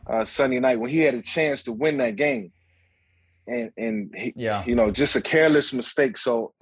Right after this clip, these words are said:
Speaker 1: he gotta clean that up. I think the New Orleans Saints defense, they, they starting to rally and, and they,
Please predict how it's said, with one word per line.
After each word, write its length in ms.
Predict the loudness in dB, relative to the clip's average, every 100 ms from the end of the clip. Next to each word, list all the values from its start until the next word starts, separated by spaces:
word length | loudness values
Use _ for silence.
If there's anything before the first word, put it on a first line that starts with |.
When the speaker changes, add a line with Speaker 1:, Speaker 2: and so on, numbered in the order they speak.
| -6
Speaker 1:
he 180 | -2
gotta 220 | 4 4 4
clean 300 | 2 2 4
that 120 | 4
up. 180 | 4 2 _ _ _ _ _ _
I 60 | -6
think 300 | 0 0 0 _ _ _ _ _ _ -4
the 100 | 2
New 120 | 4
Orleans 260 | 4 2 2
Saints 260 | 0 0
defense, 540 | 0 0 2 0 -2 0
they, 200 | 0 0
they 160 | -2
starting 300 | -2 2 2
to 60 | 2
rally 460 | 4 6 4 2
and, 140 | -4 -8
and 140 | -6
they, 120 | -6